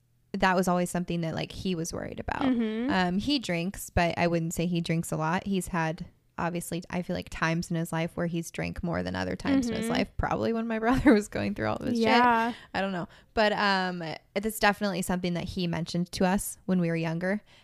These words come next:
Speaker 1: And then obviously when my brother started going through addiction, um, my mom's dad is also actually kind of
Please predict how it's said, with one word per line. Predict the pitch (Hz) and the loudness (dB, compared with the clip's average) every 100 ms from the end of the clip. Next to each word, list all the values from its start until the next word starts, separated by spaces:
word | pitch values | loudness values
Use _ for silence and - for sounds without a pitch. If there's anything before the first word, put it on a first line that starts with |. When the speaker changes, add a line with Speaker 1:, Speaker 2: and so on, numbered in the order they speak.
| - | -2
Speaker 1:
And | 185 | 2
then | 185 | 2
obviously | 180 175 180 - 180 | 2 2 0 0 0
when | 175 | 2
my | 170 170 | 2 0
brother | 170 165 165 165 | 0 0 2 -2
started | - 170 165 170 | -2 -2 -2 -2
going | 160 160 | 0 0
through | 165 165 | 0 -2
addiction, | 160 156 - 156 165 - - _ - | -2 -4 -4 -4 -4 -6 -16 _ -4
um, | 180 175 165 165 156 | 2 4 4 0 -2
my | 180 180 175 | 0 2 4
mom's | 175 165 180 196 180 180 | 2 2 4 4 2 -2
dad | 165 156 165 - | -2 0 0 -2
is | 170 - | -6 0
also | 170 175 87 95 - - | -2 0 2 2 0 -8
actually | - - - - | -10 -6 -6 -6
kind | - - | -6 -6
of | - | -6